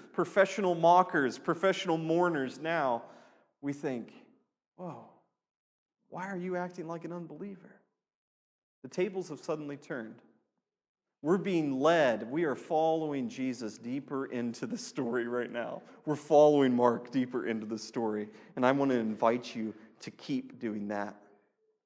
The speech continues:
To be able to say, "Ah, this person, they're just like me."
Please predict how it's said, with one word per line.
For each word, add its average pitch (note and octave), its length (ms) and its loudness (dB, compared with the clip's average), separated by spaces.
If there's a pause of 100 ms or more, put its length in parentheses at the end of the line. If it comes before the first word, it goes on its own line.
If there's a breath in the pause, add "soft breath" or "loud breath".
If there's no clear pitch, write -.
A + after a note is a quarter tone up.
(580)
To F3+ 80 2
be D#3+ 200 4
able F3 200 4
to D3+ 80 -2
say, C3 340 2
"Ah, F3+ 200 -2
this E3 160 -6
person, A2+ 400 -8
they're D#3 80 -8
just C#3 180 -14
like D3 220 -4
me." B2+ 200 -10